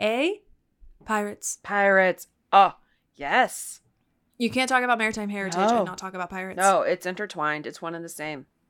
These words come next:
Speaker 1: One and the same. One and the same.
Speaker 2: Yes.
Speaker 1: And then finally, the last of the three, like, additional levels is exploring. So exploring provides exciting activities and mentorship for youth looking to discover their future.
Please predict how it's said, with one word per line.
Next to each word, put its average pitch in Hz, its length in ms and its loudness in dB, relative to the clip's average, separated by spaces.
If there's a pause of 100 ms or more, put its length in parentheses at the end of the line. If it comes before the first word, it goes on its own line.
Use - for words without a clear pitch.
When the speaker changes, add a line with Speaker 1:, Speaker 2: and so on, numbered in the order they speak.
(480)
Speaker 1:
One 202 220 0
and 208 80 0
the 208 80 -2
same. 208 280 -6 (140)
One 208 180 -6
and 233 80 -2
the 254 60 -2
same. 269 300 -4
Speaker 2:
Yes. 175 520 -6 (280)
Speaker 1:
And 220 160 4
then 226 100 2
finally, 208 400 2
the 196 140 -4
last 175 440 -4
of 185 120 -10
the 185 80 -12
three, 180 280 -10
like, 160 200 -10
additional 190 600 -6
levels 233 720 -2
is 185 360 -6
exploring. 190 1300 -2 (180)
So 196 460 -4
exploring 214 1160 -4 (260)
provides 202 540 -6
exciting 202 540 -10
activities 240 580 -6
and 254 160 -4
mentorship 185 640 -8
for 190 120 -10
youth 185 420 -8
looking 220 340 -10
to 220 100 -8
discover 190 520 -10
their 170 180 -12
future. 202 680 -8